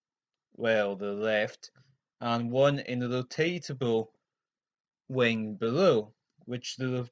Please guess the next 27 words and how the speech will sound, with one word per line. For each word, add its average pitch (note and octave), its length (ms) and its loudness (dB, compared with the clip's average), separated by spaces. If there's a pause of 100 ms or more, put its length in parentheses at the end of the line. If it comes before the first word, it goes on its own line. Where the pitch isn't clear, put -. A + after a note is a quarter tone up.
rotatable C#3+ 480 -2
wing C3+ 300 4
could A#2+ 240 -10
be B2 120 -2
packed B2+ 480 2 (220)
into B2 720 0 (1800)
the A#2+ 140 -4
big F#3 260 2
wing A2+ 260 2 (540)
to A#2 80 -8
make A#2+ 280 0
it B2 40 0
easier A2+ 400 -2
for A2+ 240 -2
landing. C3 560 4 (1800)
It B2 80 -8
got G3+ 280 4
upgraded E3 580 2
by C3+ 140 6
Anakin F3 440 4
Skywalker, B2 960 2 (2750)
which B2 400 -6
gave B2+ 320 0
it A#2 160 -2
multiple C#3 580 2
abilities A#2 720 -2
just - 520 -6